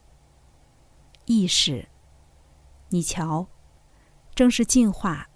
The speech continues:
对于我们的能力还来不及适应的环境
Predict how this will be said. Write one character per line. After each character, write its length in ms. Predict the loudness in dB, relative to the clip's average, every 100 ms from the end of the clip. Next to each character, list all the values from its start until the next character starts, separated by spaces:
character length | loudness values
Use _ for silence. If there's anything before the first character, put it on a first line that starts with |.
| -4
对 140 | 0 2
于 120 | 2
我 140 | 2
们 120 | 0 0
的 100 | 0
能 280 | 0 -2
力 200 | -2 -2
还 220 | -4 -6 -2
来 160 | -2
不 100 | -2
及 240 | -4 -4 -4
适 300 | -2 0 0
应 120 | -2
的 100 | -4
环 280 | -6 -8 -6
境 340 | -2 -2